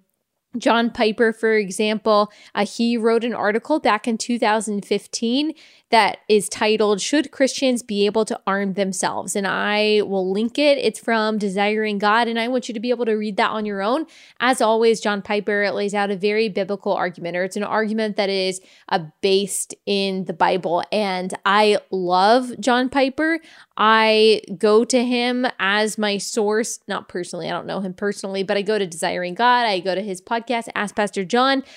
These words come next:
uh, for many of my theological questions. And in this particular article that he wrote from this, I have more questions than I do counter arguments to him.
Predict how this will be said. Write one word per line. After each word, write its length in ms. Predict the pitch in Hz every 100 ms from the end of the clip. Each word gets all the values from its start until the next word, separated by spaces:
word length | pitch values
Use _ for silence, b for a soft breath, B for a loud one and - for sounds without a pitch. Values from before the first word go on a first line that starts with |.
| B B
uh, 120 | 226
for 160 | 233
many 360 | 214 208 240 294
of 160 | 277 -
my 200 | 254 247
theological 640 | 240 233 233 240 254 247
questions. 640 | - 247 - - 269 269 254 B B B
And 460 | 240 240 233 226 -
in 160 | 233 214
this 220 | 254 294
particular 720 | - 320 294 277 285 269 269
article 500 | - 220 214 220 226
that 140 | 214 220
he 240 | 208 226
wrote 500 | 208 196 214 285 - - _ _
from 360 | - 233 220 254
this, 300 | 254 262 254 -
I 100 | 220
have 280 | 240 214
more 320 | 196 196 208 196
questions 640 | - 247 - - 415 392
than 140 | 294 254
I 100 | 208
do 220 | 208 165
counter 500 | - - 208 233 254
arguments 760 | - 220 220 240 247 247 -
to 140 | - 240
him. 280 | 233 254